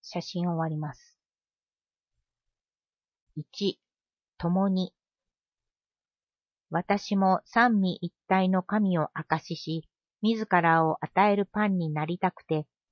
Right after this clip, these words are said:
紋章の言葉をラテン語で、キリストのように、キリストと共に与えることにしました。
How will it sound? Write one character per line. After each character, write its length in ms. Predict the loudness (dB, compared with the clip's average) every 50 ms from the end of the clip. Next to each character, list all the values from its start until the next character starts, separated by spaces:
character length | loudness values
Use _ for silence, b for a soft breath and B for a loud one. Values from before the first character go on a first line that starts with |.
| _ _ _
紋 220 | 2 2 4 2 2
章 280 | 2 0 2 2 2
の 140 | 2 0 0
言 300 | -2 -6 -6 -4 -2 0
葉 180 | 2 4 4 4
を 180 | 2 0 -2 _ -2
ラ 160 | -2 -2 -2
テ 220 | 0 0 0 0
ン 100 | 0 2
語 140 | 2 2 2
で、 240 | 2 2 0 -2 -6 _ _ _ _ _ _ _ _ _ _
キ 140 | -8 -6 -4
リ 160 | -2 -2 -4
ス 160 | -6 -6 -2
ト 140 | 0 2 4
の 160 | 4 4 4
よ 240 | 4 4 4 2 2
う 20 |
に、 240 | 0 -2 -4 -8 -10 _ _ _ _
キ 120 | -10 -4 0
リ 160 | 0 0 0
ス 120 | -2 -2 -2
ト 100 | -2 -2
と 140 | -2 -2 -2
共 320 | 0 0 0 2 2 0
に 240 | 0 -2 -4 -6 -10 _ _ _ _ -10
与 360 | -8 -2 2 4 4 6 4
え 40 | 2
る 80 | 0
こ 180 | -2 -4 -6 -4
と 260 | -2 0 -2 -2 -2 _ _ _ _ _ _
に 200 | -4 -4 -4 -6 _ -14
し 180 | -14 -10 -6 -6
ま 120 | -6 -6
し 100 | -6 -6
た。 180 | -6 -6 -6